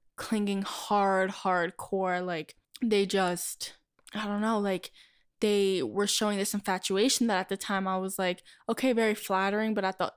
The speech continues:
at the same time, like, this isn't moving at a normal pace for me. But then, like, a few months later, when I felt like I was getting to a point that they had been at for months already,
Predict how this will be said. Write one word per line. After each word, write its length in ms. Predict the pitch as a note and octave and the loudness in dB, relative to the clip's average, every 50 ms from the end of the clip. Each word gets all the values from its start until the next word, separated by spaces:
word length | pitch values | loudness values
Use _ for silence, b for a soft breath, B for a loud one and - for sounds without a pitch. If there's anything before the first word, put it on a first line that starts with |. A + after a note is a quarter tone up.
| - - | -6 -6
at 140 | F3+ - - | -6 -6 -6
the 40 | |
same 260 | - - - G3 F#3+ F#3+ | -8 -4 -4 -4 -4 -4
time, 280 | - - G3+ F#3+ F#3+ | -4 -4 -4 -2 -2
like, 180 | F#3 F#3+ F#3+ - | -4 -4 -6 -6
this 180 | G3+ - - | -8 -6 -2
isn't 300 | - G3+ G3 - G3 F3 | -2 -2 -2 0 -2 -2
moving 400 | - F#3+ G3+ G#3 G3+ G3+ G3+ G3 | 0 0 0 0 0 0 -2 -2
at 120 | F#3+ F#3 F#3+ | -2 -2 -4
a 40 | F#3+ | -4
normal 340 | F#3+ F#3+ F#3+ F#3 F#3 F3+ | -4 -2 -2 -2 -2 -4
pace 360 | F3 - - G3 F#3 G#3 - - | -4 -4 -2 -2 0 0 -2 -2
for 160 | - D#4 D#4 | -2 0 0
me. 320 | D#4+ E4+ E4+ F4 F4 D#4+ _ - | 0 0 0 -2 -4 -6 _ -2
But 160 | A3 G#3+ - | -2 0 2
then, 200 | G#3+ G#3 G3+ G3+ | 2 2 2 2
like, 220 | F#3+ F3+ F#3 F#3 - - | 0 0 -2 -2 -4 -6
a 40 | |
few 360 | - - - - G#3 A3+ A#3 A3+ | -6 -6 -4 -2 2 2 4 4
months 340 | A3 G3 F3+ G3 - - | 4 2 0 -2 -4 0
later, 720 | G#3 A3 A#3 B3+ C4+ C4+ A#3 G#3 G3 F#3+ F#3+ F#3 G3 G3+ b b b b b b b | 0 2 4 4 2 2 2 0 0 2 0 0 -2 -4 b b b b b b b
when 560 | - G#3+ G#3+ G3+ G3 G3 F#3 F#3 F3+ F3 G#3 - _ _ _ _ _ _ _ - | -4 -2 0 0 0 0 0 -2 -2 -4 -6 -8 _ _ _ _ _ _ _ -2
I 120 | G3+ G#3 | 0 0
felt 260 | G#3 - - G#3+ - | 0 2 2 4 4
like 160 | G3+ G#3 G#3 G#3 | 4 2 2 2
I 60 | G#3 | 2
was 180 | G3+ G#3 G#3 | 2 2 0
getting 300 | G3+ - G#3 G3+ G3 G3+ | 0 -2 -2 0 0 -4
to 240 | G#3 - - - G#3+ | -6 -6 -4 -2 -2
a 40 | F#3+ | -2
point 540 | - - - - G#3 G3 F#3+ F3+ F3 - - b b b b b | -4 -6 -8 -6 -4 -2 -2 -4 -4 -6 -8 b b b b b
that 180 | - G3 G3 - | -6 -4 0 0
they 100 | G3 G3+ | 0 0
had 360 | G3+ G3+ F#3+ F3+ F3 - - - | 0 -2 -2 -4 -4 -4 0 2
been 240 | G#3 G#3+ B3+ C4 | 4 4 4 4
at 320 | A3 G3+ E3+ E3 - - - | 4 4 4 2 0 -4 -6
for 180 | - - A3 | -4 -4 -4
months 340 | G3 F#3 F#3+ G#3 A#3+ A#3 - | -2 0 0 0 0 0 -2
already, 640 | - G3+ G3 F#3+ F#3 F#3 F#3 F#3 F3+ F3 F3+ G3+ | -2 -2 -2 0 0 0 0 0 0 -2 -4 -6